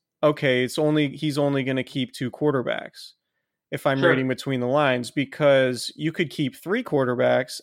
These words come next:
Speaker 1: and then you wouldn't have to tell anybody who your backup is until you actually needed it, right? Or
Speaker 2: Right.
Speaker 1: until,
Speaker 2: Right.
Speaker 1: until the,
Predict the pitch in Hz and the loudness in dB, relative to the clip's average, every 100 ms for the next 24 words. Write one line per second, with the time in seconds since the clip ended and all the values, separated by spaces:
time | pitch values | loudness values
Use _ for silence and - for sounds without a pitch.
0 | - 147 147 160 156 147 160 147 147 143 | -4 0 2 2 2 2 2 2 0 -4
1 | - 139 143 190 170 143 123 135 123 120 | -2 2 2 2 2 2 2 0 0 0
2 | 127 120 123 131 127 123 127 - 143 131 | 0 0 -2 -2 -2 -2 -6 -2 0 4
3 | 127 120 - 120 131 151 127 - - _ | 2 2 -4 -4 -2 -2 -2 -8 -14 _
4 | _ _ _ _ _ - 123 131 151 156 | _ _ _ _ _ -4 2 2 6 8
5 | 151 143 170 151 143 139 175 143 - 156 | 8 6 6 8 8 6 4 2 4 6
6 | 139 131 131 131 123 | 6 6 2 2 2